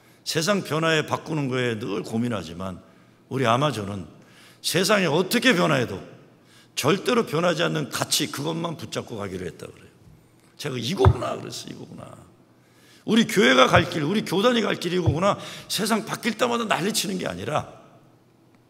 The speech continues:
그게 뭡니까? 세상이 어떻게 바래도 예수가 그리스도심을 증거하고, 하나님 나라를 선포하고, 병든 자들을 고치고,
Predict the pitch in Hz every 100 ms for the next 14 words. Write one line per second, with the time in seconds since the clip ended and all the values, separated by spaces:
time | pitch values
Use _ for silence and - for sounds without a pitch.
0 | _ _ - 104 87 90 92 101 - -
1 | - _ _ _ _ - - - - 190
2 | 247 226 196 233 233 262 196 180 156 147
3 | 220 214 202 - 220 - 220 156 160 135
4 | 247 285 - 110 117 98 - - - _
5 | _ _ _ - - 254 240 226 214 185
6 | - 285 - 139 98 - - - _ _
7 | _ - _ - 226 247 233 247 214 202
8 | - - - - - -